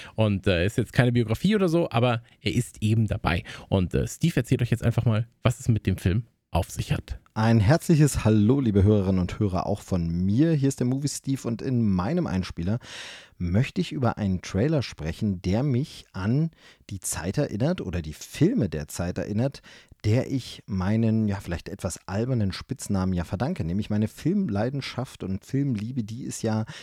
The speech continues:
Speaker 2: geweckt worden durch die Filme der achtziger und neunziger Jahre vor allen Dingen. Natürlich, äh, habe ich dann meinen Horizont auch irgendwann erweitert, aber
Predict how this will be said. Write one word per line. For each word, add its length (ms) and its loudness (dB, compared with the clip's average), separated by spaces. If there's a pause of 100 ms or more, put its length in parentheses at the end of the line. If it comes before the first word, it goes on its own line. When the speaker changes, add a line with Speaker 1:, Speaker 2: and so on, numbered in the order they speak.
(140)
Speaker 2:
geweckt 360 -6
worden 280 2
durch 240 -2
die 140 -6
Filme 420 0
der 260 -4
achtziger 440 -4
und 100 -2
neunziger 380 -2
Jahre 300 -8
vor 180 -10
allen 260 -4
Dingen. 220 -2
Natürlich, 480 -6
äh, 160 -8
habe 180 -10
ich 80 -18
dann 180 -2
meinen 180 -4
Horizont 440 -4
auch 160 -8
irgendwann 320 -2
erweitert, 460 -2
aber 220 2